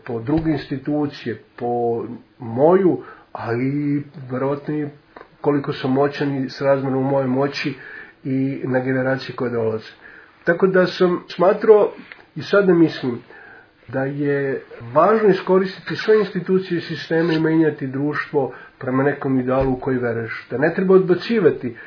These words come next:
institucije, sem u ekstremnim slučajevima. Nikad ne bih mogao da, nisam nikad mogao da se prilagodim politici Miloševiću i njegovog režima i pre nego što je proizvela te posledice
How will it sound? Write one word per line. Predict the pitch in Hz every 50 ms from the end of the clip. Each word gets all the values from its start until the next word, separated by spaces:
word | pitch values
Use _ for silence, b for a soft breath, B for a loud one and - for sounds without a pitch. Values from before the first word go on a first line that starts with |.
| B B B B
institucije, | 147 143 139 - - 165 139 - 156 147 147 139 - - - 165 165 165 B B B B B
sem | - - - 180 180 190 202 202 208 190 - - _ _ -
u | 170 151
ekstremnim | 160 160 - - - 170 165 156 151 139
slučajevima. | - 151 143 139 - 139 127 123 120 117 113 113 117
Nikad | 151 202 214 - 175 156 160
ne | 156 151
bih | 147 139 - -
mogao | 143 143 143 135 135
da, | 127 123 127 123 127 B B B B B B B B _ -
nisam | 147 165 185 185 - 180
nikad | 202 214 202 175 151
mogao | 156 156 160 156 156 147
da | 139 135 127
se | - - 127 -
prilagodim | - 131 139 139 143 147 147 139 131 131 127 123 b b b b b b b _
politici | - 135 139 139 131 - 135 - - 139
Miloševiću | 131 127 127 131 131 131 131 - - 151 139 131 131 - - 135 127 123
i | 123 123
njegovog | 131 135 135 135 131 127 127 127
režima | 127 123 113 123 139 147 156 160 143 131 B B B B B B -
i | 131
pre | - - 175 180 196 202
nego | 202 190 185 180 170
što | - - - - 175 170 170 165 151 B B B B
je | 151 - 220 -
proizvela | - 165 185 196 190 175 139 143 143 139 135 131 123 123 B B B B B B B B _ _ -
te | 147 135
posledice | - - 156 151 151 - - 151 139 131 - 131